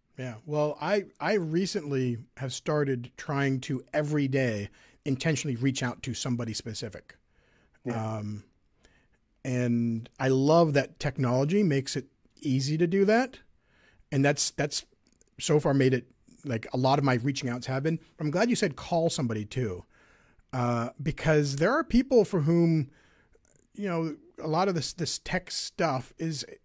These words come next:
Speaker 1: is, it can be frustrating and they don't always totally get it. And now to be extra dependent upon this thing that, that's difficult for them, uh, is, that's a huge burden.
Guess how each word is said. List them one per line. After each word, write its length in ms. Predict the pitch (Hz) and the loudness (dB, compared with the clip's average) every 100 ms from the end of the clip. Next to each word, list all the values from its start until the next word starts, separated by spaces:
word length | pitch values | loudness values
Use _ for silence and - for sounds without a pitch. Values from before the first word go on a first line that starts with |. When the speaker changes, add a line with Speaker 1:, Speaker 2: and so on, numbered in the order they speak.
| _ | _
Speaker 1:
is, 300 | 156 143 - _ - | -8 -8 -12 _ -10
it 240 | 196 147 | -6 -6
can 100 | 156 | -4
be 100 | 143 | -4
frustrating 680 | 131 233 220 - 208 202 196 | -2 -2 -2 4 6 6 4
and 80 | 151 | 2
they 40 | |
don't 160 | 143 143 | -2 -2
always 200 | 143 135 | -4 -4
totally 300 | - 156 143 | -4 -4 -4
get 220 | 135 175 | 0 2
it. 180 | 165 - - - - _ | 2 -2 -14 -20 -20 _
And 160 | 156 156 | -2 0
now 220 | 175 202 175 160 _ _ _ _ _ - | 2 2 0 -8 _ _ _ _ _ -14
to 80 | - | -6
be 180 | 175 - | -6 -2
extra 360 | 175 - - 180 | -4 -2 0 2
dependent 440 | 139 - 175 156 - | 2 0 0 -2 -6
upon 320 | 127 143 120 | -8 -4 -2
this 180 | 117 - | -2 -4
thing 160 | 123 | -4
that, 160 | 117 110 | -4 -6
that's 180 | 120 - | -10 -6
difficult 500 | 151 135 131 123 101 | -6 -6 -6 -8 -8
for 200 | 131 113 | -8 -8
them, 320 | 107 104 101 _ _ - | -6 -6 -8 _ _ -10
uh, 320 | 127 113 107 123 | -6 -6 -6 -4
is, 160 | 147 | -4
that's 180 | 311 339 | -4 0
a 60 | 330 | 2
huge 300 | 220 220 170 | 4 2 4
burden. 400 | 233 185 98 | 4 4 0